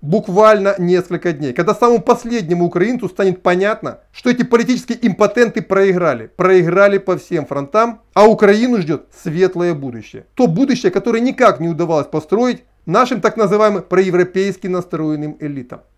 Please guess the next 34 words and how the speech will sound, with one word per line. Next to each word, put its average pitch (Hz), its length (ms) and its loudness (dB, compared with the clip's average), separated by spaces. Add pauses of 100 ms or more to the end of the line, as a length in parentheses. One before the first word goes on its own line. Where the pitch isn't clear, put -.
(120)
То - 80 -10
есть 175 80 -8
на 190 80 -2
самом 247 240 0
деле 202 120 0
той 208 160 -4
атаке, 196 480 -2
которой 160 280 -8
подвергся 151 480 -8
в - 20 -14
том 147 220 -10
числе 131 280 -12
и 156 160 -8
мой 135 220 -6
блог, 202 360 -4 (380)
это 226 340 0
все 208 200 -6
не 196 100 -4
случайно. 180 580 -6
Это - 200 -8 (140)
очень 220 440 -4
важный 165 380 -4
момент. 156 380 -10 (180)
То, 254 140 -2
что - 160 -8
вижу 196 260 -4
я, 240 340 -2
В 156 160 -6
С - 140 -8
У 233 240 0
в - 80 -14
шаге 214 500 -2
от 185 220 -2
катастрофы. 175 640 -6